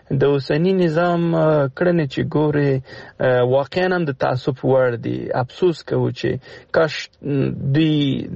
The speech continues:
د دغه خپلو اعمال نه لاس اخیستی وای. یعنی دلته خپله سوال دا پیدا کیږي، نو که طالبه که په تا کې مشکل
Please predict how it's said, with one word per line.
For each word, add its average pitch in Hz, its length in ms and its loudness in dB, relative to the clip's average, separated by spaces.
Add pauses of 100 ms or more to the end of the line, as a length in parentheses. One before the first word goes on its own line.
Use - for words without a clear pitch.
(140)
د 135 120 2
دغه 135 340 2
خپلو 135 400 -2
اعمال 131 360 0
نه 127 80 0
لاس 143 300 0
اخیستی - 400 -4
وای. - 180 0 (380)
یعنی 185 220 4
دلته 220 340 0
خپله 220 300 0
سوال 208 480 2
دا 196 140 2
پیدا 180 360 2
کیږي، 180 280 -4
نو 165 100 0
که 143 140 -8
طالبه 156 440 0
که 147 140 -6
په 139 100 -6
تا 170 180 -2
کې - 140 -6
مشکل 135 440 -2